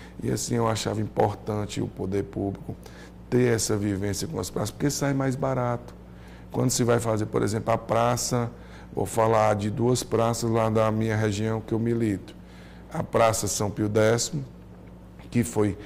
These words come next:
reformada, eu acho que não tem quatro anos, já está toda ela deteriorada. Nós até pedimos ao poder público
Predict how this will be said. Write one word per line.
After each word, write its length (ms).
reformada, 760
eu 140
acho 220
que 120
não 180
tem 340
quatro 560
anos, 560
já 220
está 280
toda 440
ela 480
deteriorada. 760
Nós 200
até 240
pedimos 460
ao 80
poder 320
público 640